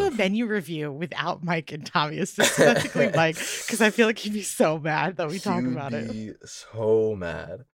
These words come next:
Speaker 2: All right, give
Speaker 1: And
Speaker 2: me
Speaker 1: Mom wants to watch it too. No,
Speaker 2: Okay,
Speaker 1: I'm gonna
Speaker 2: we'll
Speaker 1: go
Speaker 2: sh-
Speaker 1: full extensive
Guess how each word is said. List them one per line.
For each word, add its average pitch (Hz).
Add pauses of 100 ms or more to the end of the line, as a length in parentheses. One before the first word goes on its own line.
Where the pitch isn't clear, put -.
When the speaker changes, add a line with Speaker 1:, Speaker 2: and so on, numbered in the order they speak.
(340)
Speaker 2:
All -
right, 160
give 220
Speaker 1:
And 233
Speaker 2:
me 240
Speaker 1:
Mom 127
wants 113
to 101
watch 90
it 53
too. 98 (240)
No, 120
Speaker 2:
Okay, -
Speaker 1:
I'm 202
gonna 165
Speaker 2:
we'll 120
Speaker 1:
go 104
Speaker 2:
sh- -
Speaker 1:
full 113
extensive -